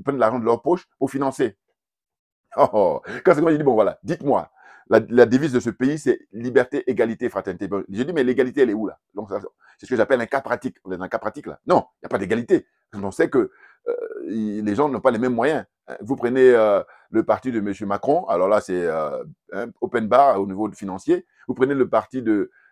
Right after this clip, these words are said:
euh, les, les Républicains, là. Vous prenez, euh, euh, Marine Le Pen. Vous prenez, euh, comment dire ça, qui encore,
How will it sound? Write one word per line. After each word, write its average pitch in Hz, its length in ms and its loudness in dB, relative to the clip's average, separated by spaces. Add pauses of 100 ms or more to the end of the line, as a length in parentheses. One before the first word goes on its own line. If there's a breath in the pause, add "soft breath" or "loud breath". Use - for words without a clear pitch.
(120 soft breath)
euh, 120 240 2
les, 104 160 -2
les 98 80 -4
Républicains, 110 560 -4
là. 143 220 0 (180)
Vous 110 80 -10
prenez, 123 320 4
euh, 104 380 4 (380 soft breath)
euh, 90 120 -2
Marine 104 340 -4
Le 101 120 -4
Pen. 151 240 0
Vous 113 120 -4
prenez, 117 360 -2
euh, 98 240 2
comment 110 220 -10
dire 104 180 -8
ça, 95 320 -2
qui 123 100 -6
encore, 104 360 -6